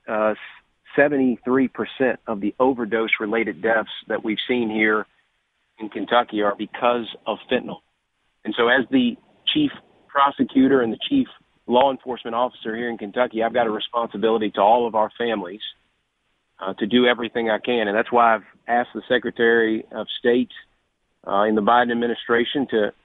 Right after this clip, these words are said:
declare fentanyl a weapon of mass destruction and to make sure that we label the cartels out of Mexico,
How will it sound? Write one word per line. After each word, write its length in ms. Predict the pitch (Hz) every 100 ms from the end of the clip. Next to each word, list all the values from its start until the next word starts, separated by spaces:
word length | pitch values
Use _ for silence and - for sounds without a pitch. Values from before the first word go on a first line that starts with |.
| _ _
declare 340 | - - 123 117
fentanyl 380 | 123 117 127 113
a 60 | 117
weapon 280 | 113 123 110
of 60 |
mass 280 | 101 117 123 -
destruction 840 | - - 123 - - 127 131 - 147
and 240 | 107 92 - _ _ _ _ _ -
to 80 |
make 180 | 113 123 -
sure 220 | 127 120
that 180 | 113 107 -
we 280 | 120 117 -
label 720 | 113 120 135 123 127 127 123 _ _ _ 110
the 320 | 110 107 101 _ _ _ _ _
cartels 640 | - 135 131 135 127 127 113
out 120 | 110
of 60 |
Mexico, 640 | 110 117 - - 120 120 120